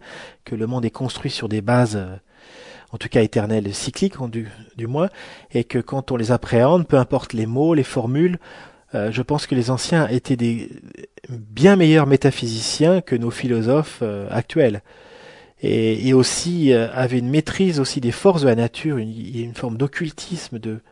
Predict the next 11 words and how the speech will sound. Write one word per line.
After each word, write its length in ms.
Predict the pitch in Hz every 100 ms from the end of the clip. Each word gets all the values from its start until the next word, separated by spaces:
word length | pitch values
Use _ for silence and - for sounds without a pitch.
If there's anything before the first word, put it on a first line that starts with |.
| -
de 100 | 107
magie, 460 | 143 156 165 196 - _ _ - - - _ _
qui 100 | -
est 40 | 117
très 180 | -
présente, 600 | 175 - 156 160 160 -
euh, 220 | 120 110 110
dans 200 | 120 117
l'esprit 340 | 113 - -
des 220 | 117 110
anciens. 320 | 110 - 107